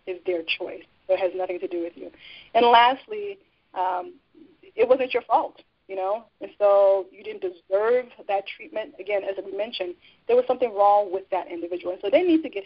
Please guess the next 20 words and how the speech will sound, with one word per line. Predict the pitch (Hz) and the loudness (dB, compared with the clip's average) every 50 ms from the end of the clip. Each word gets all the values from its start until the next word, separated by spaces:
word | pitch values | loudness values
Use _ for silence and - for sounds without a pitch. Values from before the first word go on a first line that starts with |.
| - _ | -8 _
help, | 202 180 - - _ _ - | -4 -4 -4 -8 _ _ -10
and | 190 196 190 190 | -10 -10 -10 -12
you | 202 240 277 277 240 | -6 -4 -2 2 2
are | 214 202 | 2 0
not | 196 190 196 208 233 - - | 0 -2 -4 -4 -6 -6 -6
the | 202 | -4
one | 196 185 190 190 202 208 185 180 180 - - _ _ _ _ _ _ - | -2 -2 -2 -2 -2 -2 -2 -4 -6 -10 -16 _ _ _ _ _ _ -2
to, | 214 202 190 185 185 180 175 175 - _ _ | 0 4 4 6 4 4 2 0 -4 _ _
to, | - 175 185 185 180 175 170 165 - _ _ - | -4 -2 -2 0 -2 -2 -4 -6 -8 _ _ -2
to | 190 | -2
help | - - - 202 190 190 - - | -2 2 4 4 4 4 2 -4
them | - - - - - - _ _ - 392 | -6 -6 -6 -8 -12 -16 _ _ -10 -8
<laughs> | - - - - | -8 -6 -4 -4
necessarily. | 190 190 - 190 180 175 170 170 | -4 0 2 2 2 2 0 -2
A | 180 | 0
lot | 180 185 190 | 2 4 4
of | 196 196 | 2 2
times | 220 185 180 180 | 0 -4 -4 -4
we | 190 190 - | -8 -8 -2
feel | - 190 185 180 180 | 0 2 2 2 0